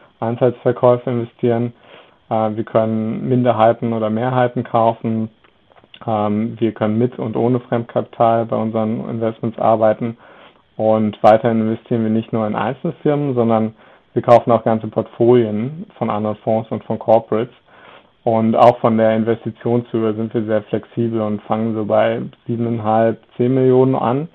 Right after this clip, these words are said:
und können bis ein paar hundert Millionen Euro Equity pro Investment investieren. Und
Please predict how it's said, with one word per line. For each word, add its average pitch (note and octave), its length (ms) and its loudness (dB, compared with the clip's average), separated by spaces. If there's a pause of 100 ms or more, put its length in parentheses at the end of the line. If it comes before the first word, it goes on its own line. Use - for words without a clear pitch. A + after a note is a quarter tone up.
(380)
und A#2 120 -8
können A#2 640 0
bis B2 220 0
ein A2 180 -4
paar A2 320 4
hundert G#2+ 320 -2 (160)
Millionen G#2+ 480 -2
Euro G#2+ 400 0
Equity A2 560 -6 (240)
pro - 180 -6
Investment A#2 460 -4
investieren. A2+ 640 -8 (600)
Und A#2 480 0